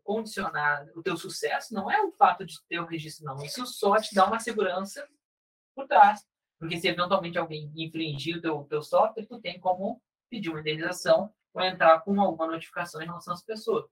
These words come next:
Então, isso que é importante, né? E falando sobre ampliação de, de, de proteção, a gente não só tem um registro de software, né? Mas a gente pode ter diversos outros, é, tipos de, de ativos que estão em conjunto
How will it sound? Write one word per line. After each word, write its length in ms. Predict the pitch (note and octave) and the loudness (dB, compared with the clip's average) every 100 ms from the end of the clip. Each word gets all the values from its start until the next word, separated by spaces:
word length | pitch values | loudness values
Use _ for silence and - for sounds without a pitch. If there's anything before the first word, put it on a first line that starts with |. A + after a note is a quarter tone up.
| _ _ | _ _
Então, 140 | - D3 | -8 -8
isso 100 | - | -6
que 80 | |
é 40 | E3 | -8
importante, 560 | E3 G3 F#3+ F#3 F#3+ | -4 -4 -6 -10 -14
né? 80 | C3 - _ _ | -20 -20 _ _
E 340 | C#3+ E3+ C4 - | -12 -8 -6 4
falando 320 | A#3+ G3 G3 | 6 6 2
sobre 180 | G3 F#3+ | -4 -6
ampliação 580 | F3 E3 D#3+ E3 D3+ | 2 4 4 -2 -8
de, 120 | D3 D3 | -8 -12
de, 420 | C#3+ C#3 C3+ C3+ | -14 -14 -16 -14
de 140 | C#3 | -16
proteção, 720 | - C3+ C#3 - A2 - - - - | -12 -8 -8 -6 -6 -4 -8 -12 -10
a 80 | C#3 | -6
gente 420 | D3 D#3 A3+ - _ _ | -6 -4 -6 -8 _ _
não 200 | D3+ F3 | 2 4
só 180 | G3+ F#3 | 4 2
tem 100 | G#3 | 2
um 60 | A3 | -2
registro 400 | A3 G#3+ G#3 C4+ | -2 -2 -6 -6
de 60 | |
software, 420 | - D4 - - - | -2 0 0 -2 -6
né? 140 | - - | -10 -10
Mas 220 | - - | -12 -10
a 40 | |
gente 200 | B3+ - | -12 -8
pode 320 | - C#3 D3+ E3+ | 2 2 2 -4
ter 240 | E3 E3+ | -2 -2
diversos 680 | G3+ G3 D3+ C#3 - G3 - | -4 0 0 2 0 -4 -2
outros, 560 | D#3+ D#3+ G3 G3+ - _ _ _ - | -2 0 -4 -6 -8 _ _ _ -4
é, 260 | C#3+ C#3 C#3 | 0 0 -2
tipos 340 | - - E3 | -10 -8 -6
de, 280 | D#3+ D#3+ D3 | -6 -6 -4
de 120 | D3+ | 0
ativos 540 | D3 - D3+ E3+ G#3 | 0 0 -8 -4 -4
que 100 | - | -4
estão 480 | A3 - - E3+ G3+ - _ | -8 -6 -4 -4 -6 -10 _
em 140 | F#3+ G3+ | -6 -2
conjunto 760 | C4 A#3 G3 A3 C4+ - - | 0 0 0 -2 -4 -10 -12